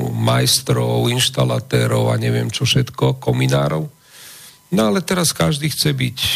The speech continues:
chce dať dieťa na osemročné gymnázium, každý chce mať potom doktora práva. Čiže my sme nekúkali dopredu.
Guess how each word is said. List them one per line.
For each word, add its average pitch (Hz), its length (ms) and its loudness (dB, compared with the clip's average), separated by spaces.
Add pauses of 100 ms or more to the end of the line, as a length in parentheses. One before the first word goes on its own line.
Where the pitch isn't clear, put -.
(320)
chce 143 160 0
dať 127 160 0
dieťa 127 320 -2
na 123 160 0
osemročné 127 640 -2
gymnázium, 139 880 0
každý 123 400 -2
chce 113 240 -2
mať 117 160 -4
potom 117 400 -2
doktora 117 400 -2
práva. 117 480 0 (240)
Čiže 160 400 2 (400)
my 175 80 2
sme 170 320 0
nekúkali 139 560 0
dopredu. 117 560 -2